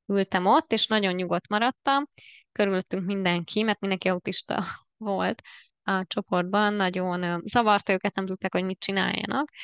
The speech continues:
Miután vége lett ennek a ki-, ö,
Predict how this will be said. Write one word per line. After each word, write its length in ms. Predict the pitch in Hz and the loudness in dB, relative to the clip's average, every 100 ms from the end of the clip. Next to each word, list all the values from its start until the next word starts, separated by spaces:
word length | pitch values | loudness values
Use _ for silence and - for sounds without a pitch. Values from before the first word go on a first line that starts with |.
| - - | -14 -10
Miután 340 | - 220 220 220 | -2 0 2 4
vége 280 | 277 202 180 | 4 4 4
lett 220 | 180 - | 4 0
ennek 240 | 180 190 | -2 0
a 140 | 196 190 | 0 0
ki-, 400 | - 214 208 - _ _ _ _ - | -2 -2 -2 -4 _ _ _ _ -4
ö, 300 | 190 180 | -2 -2